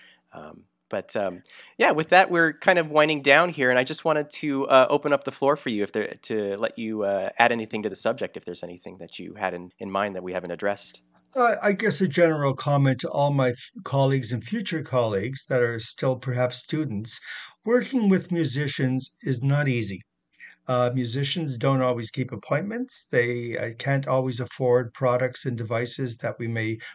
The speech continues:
Speaker 2: recommend them. But I've been in this field for more than forty years, and I think one of the reasons I like to go to work every day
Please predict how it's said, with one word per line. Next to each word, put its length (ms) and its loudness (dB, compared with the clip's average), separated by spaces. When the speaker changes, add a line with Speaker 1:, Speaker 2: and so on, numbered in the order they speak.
Speaker 2:
recommend 640 -2
them. 280 -4
But 220 0
I've 220 2
been 160 -2
in 100 2
this 160 2
field 340 -2
for 140 -2
more 240 0
than 200 -2
forty 460 -2
years, 520 -4
and 180 -4
I 80 0
think 240 -6
one 140 0
of 80 -6
the 80 -2
reasons 400 0
I 340 -4
like 280 -4
to 100 -14
go 100 -2
to 200 -2
work 200 -4
every 300 -2
day 440 -2